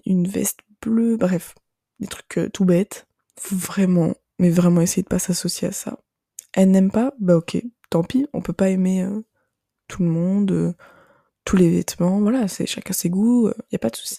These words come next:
Les gens qui critiquent sont souvent envieux, jaloux, petit rappel, euh, du podcast précédent. Et donc je pense que c'est juste leur inconscience de se moquer et de dire on va les critiquer plutôt que, entre guillemets, l'admirer. C'est un très grand mot, hein, mais vous voyez ce que je veux dire.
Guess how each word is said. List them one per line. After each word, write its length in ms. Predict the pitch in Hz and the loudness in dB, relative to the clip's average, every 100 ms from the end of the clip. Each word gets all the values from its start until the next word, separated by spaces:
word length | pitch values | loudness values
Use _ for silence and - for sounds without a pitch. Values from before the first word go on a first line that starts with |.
| - | -4
Les 100 | 190 | 2
gens 160 | 233 269 | 2 4
qui 140 | 202 | 0
critiquent 380 | 190 185 233 - | 2 0 0 -2
sont 180 | - 180 | 0 0
souvent 340 | - 202 214 | 2 2 2
envieux, 400 | 190 180 180 196 | 4 4 6 6
jaloux, 340 | 202 170 170 226 _ | 6 4 2 -2 _
petit 120 | - | 0
rappel, 340 | 165 165 - - - | 0 2 -2 -2 -2
euh, 40 | |
du 100 | 196 | 0
podcast 300 | 185 - 180 | -2 0 -2
précédent. 360 | - - 165 220 - - - - - _ _ - | -2 2 4 2 -4 -8 -8 -20 -20 _ _ 0
Et 60 | 202 | 6
donc 120 | 254 | 8
je 100 | 240 | 6
pense 220 | 202 247 | 4 2
que 80 | 208 | 4
c'est 140 | 185 | 4
juste 260 | 185 247 - | 2 2 2
leur 220 | 175 - - | 2 2 0
inconscience 800 | 226 226 214 - 185 185 - - | 2 4 2 2 0 0 -8 -8
de 120 | 185 | -8
se 200 | - - | -6 -2
moquer 480 | 180 - 190 220 294 - | 0 0 0 0 -2 -2
et 100 | 196 | 0
de 120 | 180 | 2
dire 300 | 185 202 226 - _ - | 2 4 2 -2 _ -2
on 80 | 180 | 2
va 100 | 185 | 2
les 80 | 180 | 0
critiquer 520 | - - 214 - 226 | -4 -6 -6 0 0
plutôt 320 | - - 208 | 0 -4 -4
que, 300 | - 170 170 _ - | 0 0 -2 _ -6
entre 220 | 180 - | -4 0
guillemets, 200 | 180 185 | 2 4
l'admirer. 540 | 180 175 165 170 196 233 | 4 4 4 2 0 -4
C'est 140 | - | -8
un 40 | 180 | -6
très 180 | - 180 | -4 -2
grand 180 | 185 | 0
mot, 180 | 175 196 | 2 4
hein, 240 | 185 180 226 - _ _ - | 4 2 -2 -12 _ _ 0
mais 120 | 175 | 0
vous 60 | 175 | 4
voyez 160 | 175 | 2
ce 80 | - | 4
que 100 | 180 | 0
je 60 | 175 | 2
veux 60 | |
dire. 200 | - - | -2 -6